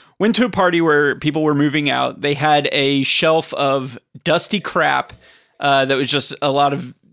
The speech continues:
various figures, collectibles, things like that, but junk they didn't really care about, just stuff that knick-knacks they'd kinda collected.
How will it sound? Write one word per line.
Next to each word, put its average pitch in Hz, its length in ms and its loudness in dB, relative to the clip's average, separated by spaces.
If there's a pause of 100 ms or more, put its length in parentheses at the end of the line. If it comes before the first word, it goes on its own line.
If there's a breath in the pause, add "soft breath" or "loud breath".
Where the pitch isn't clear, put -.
(160)
various 147 420 2
figures, 202 460 0
collectibles, 143 680 -2
things 143 220 -2
like 143 160 -2
that, 143 180 0
but 160 140 0
junk 254 260 2
they 196 120 4
didn't 170 160 2
really 143 200 2
care 139 240 -2
about, 139 320 0
just 135 140 -8
stuff 139 240 -4
that 131 200 -6
knick-knacks 143 560 -6
they'd 131 200 -4
kinda 131 220 -8
collected. 160 500 -2